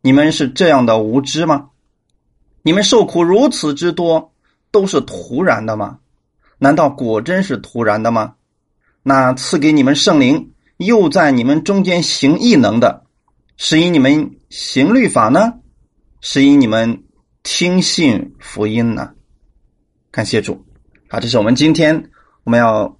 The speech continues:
分享的一个本文的内容。加拉太书的主要教导从本段就开始了，从第三章开始，律法与信心、律法与恩典的对决就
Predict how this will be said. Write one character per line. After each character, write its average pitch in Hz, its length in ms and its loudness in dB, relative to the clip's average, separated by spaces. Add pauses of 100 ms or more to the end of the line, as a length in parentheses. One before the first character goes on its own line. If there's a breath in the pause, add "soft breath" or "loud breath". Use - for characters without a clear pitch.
(180)
分 214 220 0
享 117 120 0
的 113 80 -4
一 120 60 0
个 131 80 0
本 123 260 -2
文 104 140 0
的 123 80 2
内 117 120 0
容。 82 220 -8 (1300 loud breath)
加 - 160 0
拉 269 100 2
太 285 140 2
书 226 100 -2
的 208 140 2
主 - 240 -2
要 226 220 2
教 185 280 2
导 98 320 -6 (240)
从 113 360 -4
本 120 340 0
段 185 260 0
就 127 220 -4
开 123 220 -6
始 - 120 -8
了， - 220 -12
从 160 220 -6
第 208 180 -4
三 208 380 -2
章 185 180 0
开 143 240 0
始， 107 340 -8 (360)
律 190 240 0
法 120 240 0
与 151 120 2
信 151 280 -2
心、 160 340 -2
律 202 300 0
法 117 260 0
与 135 200 0
恩 247 380 0
典 120 240 -2
的 113 160 -2
对 165 320 0
决 110 400 -4
就 120 200 -4